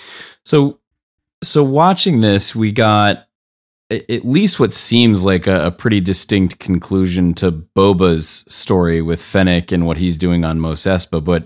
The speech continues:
clearly we've left the door wide open for two of our favorite characters, Mando and Grogu, 'cause do we see them hop in the, the Naboo N one starfighter and jet off to who knows where. Where do you think,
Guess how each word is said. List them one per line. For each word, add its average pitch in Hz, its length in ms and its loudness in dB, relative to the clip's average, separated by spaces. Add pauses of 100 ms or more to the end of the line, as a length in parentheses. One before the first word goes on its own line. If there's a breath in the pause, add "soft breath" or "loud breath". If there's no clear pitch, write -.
(420 loud breath)
clearly 123 580 4
we've 90 560 -2
left 98 260 0
the 101 60 -4
door 92 240 2
wide 104 320 2
open 90 320 2
for 87 140 -6
two 95 180 -4
of 82 100 -2
our 82 120 -4
favorite 107 340 0
characters, 85 480 -4
Mando 82 320 0
and 76 160 -6
Grogu, 82 540 0
'cause 78 260 -6
do 85 240 -8
we 78 140 -6
see 92 240 -4
them 85 280 0 (420 loud breath)
hop 95 220 2
in 87 180 4
the, 87 200 2
the 85 200 -6
Naboo 95 540 2
N 98 220 0
one 90 200 2
starfighter 90 800 0
and 87 280 0
jet 90 220 0
off 87 300 0
to 85 220 -2
who 80 180 -2
knows 110 280 2
where. 82 320 -6 (640)
Where 110 260 4
do 135 80 4
you 113 180 4
think, 104 440 0